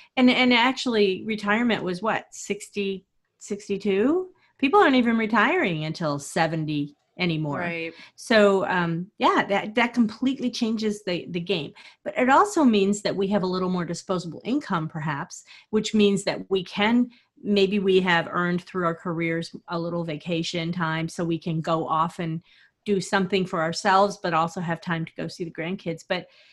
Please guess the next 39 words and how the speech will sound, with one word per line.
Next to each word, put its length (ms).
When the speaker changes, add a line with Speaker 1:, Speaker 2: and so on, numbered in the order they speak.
Speaker 1:
you 80
know, 100
I, 380
it, 400
it's 300
a 60
struggle. 520
I 180
think 320
we 300
try 240
to 80
see 240
our 100
grandkids 540
six, 580
every 200
six 280
to 100
eight 200
weeks 560
from 220
in, 180
in, 280
in 360
D 160
C. 340
And 160
that 180
is, 260
that 200
is 200
Speaker 2:
Oh, 100
that's 160
Speaker 1:
becoming 420
Speaker 2:
hard. 640
Speaker 1:
harder 360
and 200
harder. 560